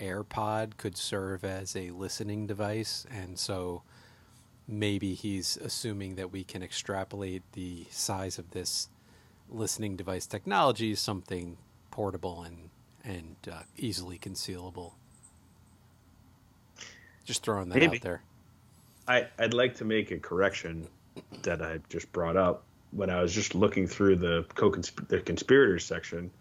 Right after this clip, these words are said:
Speaker 2: they're talking about them gathering together, and they say, "When the seventh evening came and five men sat in the Drell living room with food within and tobacco without,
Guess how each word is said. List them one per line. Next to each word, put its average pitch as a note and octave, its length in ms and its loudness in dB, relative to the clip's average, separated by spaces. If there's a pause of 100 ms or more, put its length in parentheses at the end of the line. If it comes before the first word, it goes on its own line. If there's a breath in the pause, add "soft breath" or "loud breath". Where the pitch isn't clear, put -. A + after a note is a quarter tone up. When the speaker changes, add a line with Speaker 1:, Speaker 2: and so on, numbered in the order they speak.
(880 soft breath)
Speaker 2:
they're G#2 180 6
talking G2+ 320 4
about F#2 260 2
them F#2 180 -2
gathering F#2 360 2
together, F2+ 420 2
and E2+ 100 -2
they E2+ 80 0
say, E2 480 2 (200)
"When A2 160 4
the G#2+ 80 8
seventh A3 340 8
evening G3 320 8
came A2 420 4
and F#2 200 -8
five E3+ 340 0
men E3 220 -2
sat D#3 280 2
in C#3 60 -8
the C3+ 80 -4
Drell C3+ 300 2
living D#3+ 240 2
room F2+ 200 -4
with F2 160 -6
food F#3+ 380 2
within F#3+ 500 6
and G#2+ 160 2
tobacco A#2 480 2
without, A#2 560 4